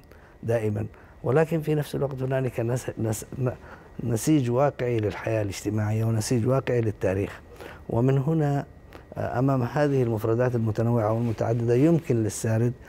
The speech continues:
أن يلتقط ما هو قمين بالتصوير لهذا الح-، هذه اللحظة الحدث، وليست مسؤولية الأديب والكاتب ولا مسؤولية الفنان أن يقدم جوابًا بحال من الأحوال.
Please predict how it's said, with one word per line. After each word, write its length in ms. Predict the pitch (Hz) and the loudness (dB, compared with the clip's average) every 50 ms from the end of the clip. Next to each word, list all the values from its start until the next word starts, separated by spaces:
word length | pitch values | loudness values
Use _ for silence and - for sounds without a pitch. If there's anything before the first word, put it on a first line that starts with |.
| - - - - - 104 | -18 -18 -18 -10 -4 0
أن 140 | 120 127 | 2 4
يلتقط 600 | 131 143 156 160 147 - - - - - 110 101 - - - | 4 4 4 4 2 2 -2 -2 -2 0 -4 -6 -6 -6 -4
ما 100 | 113 110 | -4 -2
هو 280 | 113 120 123 117 110 - - - | 0 0 0 0 0 -2 -2 -2
قمين 460 | 117 117 123 135 143 156 156 151 151 - - - - - - - - - - | -2 0 2 4 4 4 2 2 -2 -6 -12 -18 -18 -18 -18 -18 -14 -8 -4
بالتصوير 1400 | 92 92 110 104 101 101 98 98 101 101 101 101 104 - - - - - 139 131 - - - 139 139 123 104 | 0 2 2 4 4 2 0 0 -2 -2 -2 -4 -4 -6 -6 -10 -6 -2 -2 -2 -2 0 2 4 4 4 4
لهذا 380 | 95 98 98 113 110 104 98 98 | 2 0 0 2 0 0 0 -2
الح-، 260 | 87 - - - - - | -4 -6 -6 -8 -4 -2
هذه 220 | 104 113 110 110 107 | 0 0 2 2 2
اللحظة 360 | 104 107 104 - - 104 98 | 2 0 -2 -2 0 0 0
الحدث، 380 | 92 - - 123 127 139 131 - - - - - - - - - - - - - - | -2 -2 -2 0 0 0 0 -2 -8 -18 -20 -20 -20 -20 -20 -20 -20 -20 -20 -16 -8
وليست 500 | - - 117 131 160 - - - 160 156 | -2 0 4 4 4 4 4 0 -2 -2
مسؤولية 500 | 160 151 139 - 135 135 135 143 139 123 - | -2 -4 -2 -2 -2 0 2 2 0 0 0
الأديب 400 | 131 - - 123 127 131 123 107 | -4 -4 -4 -2 -2 -2 0 0
والكاتب 460 | 107 107 98 - - 113 107 - 117 | -2 -4 -2 -2 -4 -4 -2 -2 0
ولا 180 | 110 120 127 131 | 0 0 0 0
مسؤولية 480 | 127 120 - 127 131 135 135 135 127 - | -2 -2 -4 -4 -4 -2 0 0 -2 -2
الفنان 360 | 135 120 110 120 123 123 120 110 | -6 -4 -2 -2 -2 -2 -2 -4
أن 100 | 113 117 | -4 -4
يقدم 400 | 110 - 131 123 123 127 117 107 | -2 -2 -2 0 0 0 0 2
جوابًا 420 | 117 117 127 127 117 117 113 113 107 | 2 2 2 2 2 0 -2 -2 -4
بحال 300 | 107 - 139 139 139 131 | -4 -2 -2 -2 -2 0
من 140 | 120 117 113 | -2 -2 -2
الأحوال. 440 | 110 98 90 - - 92 92 95 | -2 -4 -6 -6 -6 -6 -6 -6